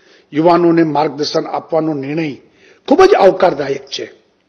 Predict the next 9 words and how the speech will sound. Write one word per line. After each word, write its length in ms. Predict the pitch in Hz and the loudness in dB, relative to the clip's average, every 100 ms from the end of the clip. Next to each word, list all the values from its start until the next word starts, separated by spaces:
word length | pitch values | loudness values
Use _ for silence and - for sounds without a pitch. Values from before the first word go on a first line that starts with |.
| _ _ _ _ _ _ 156 | _ _ _ _ _ _ 0
મારું 160 | 170 | 0
સ્પષ્ટ 360 | 170 - 208 - | 0 2 2 2
માનવું 320 | 202 214 214 | 0 2 2
છે, 340 | - 220 233 - - - _ _ _ _ - | 4 4 4 -2 -18 -20 _ _ _ _ -6
ગુજરાત 400 | 160 185 214 208 | 2 6 8 6
સરકાર, 600 | - 190 185 214 220 214 - - - - | 4 2 6 6 6 4 0 -10 -20 -4
ગુજરાતની 500 | 147 180 196 190 196 | 2 6 6 4 0
જનતા 420 | 143 180 240 285 | 4 2 4 4
વતી 420 | 247 214 202 135 | 6 4 2 0